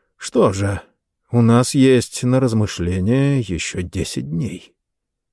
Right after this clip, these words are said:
Из корабля можно выглядывать только из этого места. Придётся выдумать какую-то сказку, чтобы не пугать людей раньше времени.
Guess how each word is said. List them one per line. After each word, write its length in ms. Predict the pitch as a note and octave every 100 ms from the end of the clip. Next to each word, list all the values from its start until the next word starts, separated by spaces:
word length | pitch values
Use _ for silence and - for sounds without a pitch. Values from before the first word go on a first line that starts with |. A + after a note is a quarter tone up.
| _ _ -
Из 180 | F2+
корабля 420 | - A#2+ A#2 B2 B2+
можно 380 | B2+ A#2 B2
выглядывать 680 | A#2 A#2+ A#2+ B2 A2 A#2 A2 -
только 600 | B2 A#2 - A#2+ A2+ G2+ _ _
из 280 | A#2+ A#2 A#2+
этого 320 | A#2+ - D#2+
места. 520 | E2 E2+ D#2 - - - _ _ _ _ _ _ _ _
Придётся 580 | F2+ E2 G#2 G3 - G#3+
выдумать 460 | D3+ F#3+ A#3 G#3+
какую-то 560 | - E3 - D3 - C3+
сказку, 560 | - - C#3 C3 - G#2
чтобы 380 | - G#2 F#2+
не 140 | A2 A#2+
пугать 480 | B2 A#2+ A2+ - F2+
людей 460 | F2 D#2+ D3+ E2
раньше 420 | F#2+ A#2 A2 -
времени. 680 | F2+ D#2+ - - - -